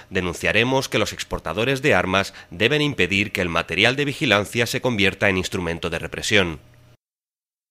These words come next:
Arrancamos en India. Los resultados de una nueva encuesta muestran el claro apoyo de la opinión pública,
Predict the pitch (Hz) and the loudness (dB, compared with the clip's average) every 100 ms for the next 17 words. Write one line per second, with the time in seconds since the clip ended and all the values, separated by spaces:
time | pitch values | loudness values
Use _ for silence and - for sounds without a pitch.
0 | _ - 95 90 90 98 95 - 98 113 | _ -4 0 0 4 2 2 -2 0 0
1 | 101 87 76 - _ _ 98 85 90 95 | 2 -2 -2 -10 _ _ -4 -2 -4 -4
2 | 87 101 101 110 101 98 113 120 98 107 | 0 2 2 0 0 0 2 2 2 0
3 | 107 95 92 - 107 98 113 - 143 120 | -2 -2 -4 -2 -2 0 -2 0 0 0
4 | 87 - 117 143 147 101 98 107 101 90 | -2 0 0 2 0 0 0 0 2 0
5 | 82 80 92 92 110 92 85 95 | 0 -4 -4 -2 -2 -2 0 0